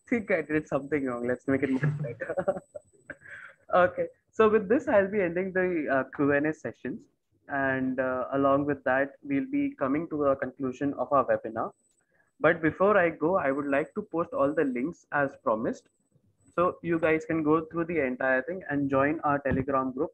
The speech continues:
All you have to do is you need to copy the link and paste it, uh, on the Telegram application. And you can have, uh, you can just have access to unlimited interaction, and you can also talk to professionals, and you can put in your requirements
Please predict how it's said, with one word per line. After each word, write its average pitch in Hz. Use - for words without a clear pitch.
All 139
you 156
have 143
to 143
do 139
is 139
you 143
need 135
to 139
copy 131
the 196
link 185
and 139
paste 139
it, 180
uh, 143
on 135
the 139
Telegram 127
application. 135
And 139
you 139
can 160
have, 151
uh, 143
you 147
can 156
just 160
have 160
access 135
to -
unlimited 147
interaction, 139
and 139
you 139
can 147
also 135
talk 143
to 156
professionals, 143
and 135
you 135
can 139
put 143
in 156
your 151
requirements 139